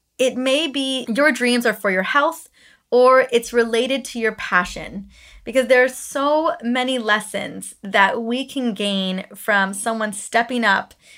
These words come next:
and showing up, right? That we really do have that capacity. And the one lesson that I learned from the summit, probably the biggest one, was to dream bigger.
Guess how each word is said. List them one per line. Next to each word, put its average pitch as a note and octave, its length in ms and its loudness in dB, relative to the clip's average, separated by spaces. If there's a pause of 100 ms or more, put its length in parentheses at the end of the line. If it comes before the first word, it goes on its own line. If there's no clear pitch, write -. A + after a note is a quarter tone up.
(200)
and F#3+ 400 2
showing A3 420 0
up, - 260 -6 (120)
right? G3+ 360 2
That G#3+ 140 -2
we A#3+ 200 -4
really A#3 240 0
do A3 140 -4
have G3+ 240 0
that G3+ 180 -2
capacity. F#3+ 720 -2 (400)
And A#3+ 260 2
the A#3+ 120 4
one D#4 280 0
lesson A#3+ 380 0
that G3 100 0
I G#3 140 2
learned A3+ 240 -6
from A3 100 -10
the G3+ 80 -2
summit, F#3+ 560 -2
probably A#3+ 360 2
the G#3+ 120 -2
biggest G#3+ 440 -4
one, F#3+ 440 0
was G3 340 -2
to G#3+ 60 -8
dream G3 320 -6
bigger. F#3 460 -2